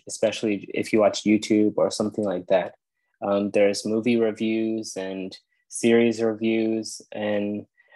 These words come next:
um, yeah, I,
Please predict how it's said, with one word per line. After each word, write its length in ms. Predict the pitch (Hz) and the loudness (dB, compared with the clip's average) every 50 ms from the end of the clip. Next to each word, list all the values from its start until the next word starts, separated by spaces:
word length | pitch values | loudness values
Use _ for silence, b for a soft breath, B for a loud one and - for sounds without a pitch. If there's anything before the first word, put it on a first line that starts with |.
| b b _ - | b b _ 2
um, 720 | 113 110 110 110 110 110 110 110 107 104 107 104 104 101 _ _ _ _ _ _ _ _ _ _ _ _ _ _ _ _ _ _ _ _ _ _ _ _ _ _ _ _ _ | 4 6 6 8 6 6 4 2 0 -4 -8 -10 -14 -16 _ _ _ _ _ _ _ _ _ _ _ _ _ _ _ _ _ _ _ _ _ _ _ _ _ _ _ _ _
yeah, 320 | - 151 160 127 110 101 - - | 2 2 4 4 4 0 -2 -8
I, 800 | - 110 117 117 117 120 120 120 117 117 113 113 113 110 110 | -12 -10 -8 -6 -6 -6 -6 -6 -6 -6 -8 -8 -10 -12 -16